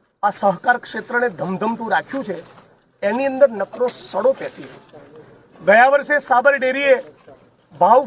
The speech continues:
ફરક, ભાવ વધારો જે અહીંના પશુપાલકોને, દૂધ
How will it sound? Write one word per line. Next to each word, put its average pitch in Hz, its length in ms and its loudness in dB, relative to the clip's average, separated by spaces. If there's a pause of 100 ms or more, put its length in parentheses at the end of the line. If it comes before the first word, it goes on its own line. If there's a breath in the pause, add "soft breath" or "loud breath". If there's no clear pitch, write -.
ફરક, 269 260 2 (160)
ભાવ 220 180 4 (120)
વધારો 220 360 4 (800)
જે 214 80 -4 (120)
અહીંના 262 380 4 (120)
પશુપાલકોને, 262 760 2 (120)
દૂધ 233 160 -10